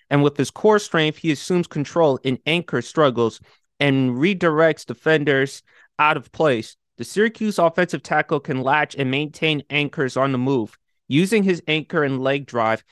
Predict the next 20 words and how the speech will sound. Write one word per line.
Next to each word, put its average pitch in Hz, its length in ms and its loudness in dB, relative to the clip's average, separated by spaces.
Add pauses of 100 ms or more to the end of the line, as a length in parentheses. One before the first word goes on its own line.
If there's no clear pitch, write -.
(160)
he 165 160 -2
pulls 180 340 2
defenders 160 600 0
off 156 260 2
the 165 100 -2
line 139 460 0
and 131 140 -8
paves 160 460 -4
open 151 360 0
running 135 360 -2
lanes. 113 360 -6 (300)
He 190 120 0
can 160 200 0
also 190 420 0
flip, 180 480 -4 (420)
flip 180 340 0
his 160 220 -2
hips 170 380 0
to 156 160 -2
adjust 135 400 0